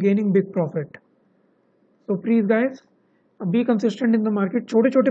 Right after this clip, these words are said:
profit कमाइए लेकिन consistently कमाइए। Stop loss भी रखिए, stop loss रख के काम कीजिए। Until next time, uh, I'll see you in one more video।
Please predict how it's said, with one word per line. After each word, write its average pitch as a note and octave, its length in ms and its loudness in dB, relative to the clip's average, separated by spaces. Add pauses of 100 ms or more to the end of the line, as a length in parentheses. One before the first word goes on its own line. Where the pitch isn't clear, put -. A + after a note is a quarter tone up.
(100)
profit A3 300 -2
कमाइए A3+ 280 2
लेकिन A3+ 300 2
consistently G#3+ 560 -2
कमाइए। G3 400 0 (400)
Stop G3 260 -4
loss A#3 220 2
भी B3 180 4
रखिए, A#3+ 260 -2
stop G3 280 -4
loss G3+ 180 -2
रख G3+ 160 -4
के A#3 100 2
काम A3 200 0
कीजिए। G#3+ 340 0 (580)
Until G#3+ 360 2
next A3+ 220 -4
time, A#3 140 0 (960)
uh, F#3 260 -2 (1300)
I'll G#3 260 0
see A3+ 100 2
you A#3 200 2
in G#3+ 120 0
one G#3 160 0
more A#3 160 4
video। G#3+ 320 2